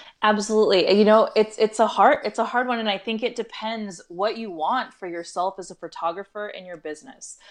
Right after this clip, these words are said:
Some photographers are, are happy staying within, um, you know, we have X amount of shoots each week. I make X amount of dollars. That makes sense. Um, but if you're looking to grow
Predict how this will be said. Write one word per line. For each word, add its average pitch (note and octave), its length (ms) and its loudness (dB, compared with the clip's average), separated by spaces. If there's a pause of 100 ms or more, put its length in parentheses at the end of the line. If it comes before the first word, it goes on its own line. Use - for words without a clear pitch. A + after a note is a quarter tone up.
(120)
Some G#3+ 220 -4
photographers A#3 640 -2
are, E3 300 -4
are F3 100 -8
happy G3 560 -6
staying F#3+ 400 -10
within, F3 420 -10
um, D#3 420 -8 (220)
you G#3 60 -10
know, G3+ 100 -4
we F#3 100 -2
have F3+ 360 -2
X - 220 -8
amount F3 240 -8
of E3 60 -12
shoots - 560 -10
each - 280 -14
week. B3 420 -8 (240)
I E3 120 -2
make E3 200 -8
X - 240 -6
amount E3+ 220 -8
of D#3 60 -10
dollars. G#3+ 580 0 (180)
That F3+ 140 0
makes F#3 200 -8
sense. E3 440 -6 (220)
Um, D#3+ 480 -2 (420)
but F#3+ 200 0
if F#3+ 220 -6
you're F#3 300 -4 (120)
looking F#3+ 380 -8
to F#3+ 220 -10
grow F3+ 720 -2